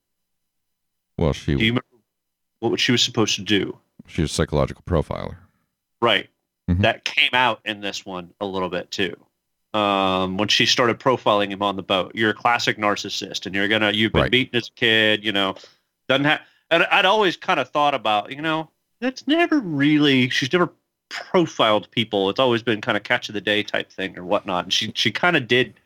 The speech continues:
Speaker 2: him a little
Speaker 1: Ha-,
Speaker 2: bit.
Speaker 1: haven't had a lot of opportunities for her to use her talents, uh, since
Speaker 2: Yeah.
Speaker 1: season one,
Speaker 2: Well,
Speaker 1: where
Speaker 2: I,
Speaker 1: she
Speaker 2: no, I
Speaker 1: used it
Speaker 2: think
Speaker 1: quite a
Speaker 2: there's been,
Speaker 1: bit.
Speaker 2: I, I think there's been a lot of opportunities, a lot of wasted opportunities.
Speaker 1: W-, it,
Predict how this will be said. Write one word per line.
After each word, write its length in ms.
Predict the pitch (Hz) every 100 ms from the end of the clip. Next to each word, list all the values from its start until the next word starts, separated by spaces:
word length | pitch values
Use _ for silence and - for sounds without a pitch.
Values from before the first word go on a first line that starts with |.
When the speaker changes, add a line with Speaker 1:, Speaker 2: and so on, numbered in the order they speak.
| _ _ _ _ -
Speaker 2:
him 180 | 127 113
a 40 |
little 160 | 101 98
Speaker 1:
Ha-, 80 | -
Speaker 2:
bit. 120 | 98
Speaker 1:
haven't 280 | 151 139 131
had 180 | 127 107
a 40 |
lot 200 | 104 98
of 80 | 95
opportunities 500 | 90 82 101 82 78
for 100 | 82
her 140 | 87
to 80 | 78
use 180 | 78 78
her 100 | 80
talents, 480 | 85 67 55 - -
uh, 280 | - 76 71
since 320 | - 90 73
Speaker 2:
Yeah. 60 | -
Speaker 1:
season 340 | 80 76 73
one, 300 | 64 64 73 85
Speaker 2:
Well, 80 |
Speaker 1:
where 40 | 85
Speaker 2:
I, 40 |
Speaker 1:
she 160 | - 98
Speaker 2:
no, 80 | 151
I 60 |
Speaker 1:
used 160 | 92 92
it 20 |
Speaker 2:
think 100 | 92
Speaker 1:
quite 220 | - 95 87
a 40 |
Speaker 2:
there's 140 | 90
been, 80 | 101 69 _ _ _ _ _ _ _ -
Speaker 1:
bit. 100 | -
Speaker 2:
I, 40 | 139
I 20 |
think 120 | 175 165
there's 120 | 135
been 120 | 151
a 40 |
lot 300 | 113 120 127
of 60 | 123
opportunities, 1040 | 113 101 - - 151 110 98 95 - - _ -
a 40 | 120
lot 100 | 101
of 80 | 98
wasted 400 | 127 131 - 95
opportunities. 540 | 87 92 - 95 -
Speaker 1:
W-, 480 | 147 - 139 98
it, 0 | 92